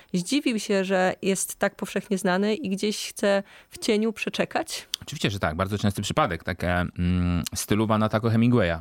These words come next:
Speaker 2: który, jak powszechnie wiadomo, nie udzielał wywiadów.
Speaker 1: A był u nas dwa razy. <laughs>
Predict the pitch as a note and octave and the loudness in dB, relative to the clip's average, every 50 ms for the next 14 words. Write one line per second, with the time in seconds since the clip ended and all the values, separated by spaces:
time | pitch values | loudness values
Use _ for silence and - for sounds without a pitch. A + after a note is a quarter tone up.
0 | - - - - - F2 F2 F2 E2 E2+ E2 D#2+ - - F2 F2+ - - F#2 - | -6 -12 -10 -4 -2 0 0 2 0 0 -2 -4 -2 -2 -2 -2 0 -2 -2 0
1 | F#2+ F2 F#2 F2+ F2+ F#2 F2+ F2+ F#2 F#2 F#2 F2+ F#2 F#2+ F2 E2+ E2+ F2+ E2+ F2+ | 0 0 2 2 2 2 2 2 2 2 2 2 2 2 0 2 0 0 0 0
2 | F2 E2 F2+ G#2 - - - - _ _ - - E3+ E3+ C#3+ E3+ F3 - - A#3+ | 0 0 -2 -4 -6 -8 -16 -20 _ _ -6 -4 -4 -2 0 0 0 2 2 0
3 | A3 D#3+ E3+ - - - - D#3 F3 F#3+ F#3 F#3+ G3+ G3+ F3+ F3 D#3+ - - - | 0 -2 -4 -6 -10 -6 -4 -2 0 0 0 0 -2 -2 -2 -2 -4 -6 -8 -16
4 | - - - | -6 -4 -4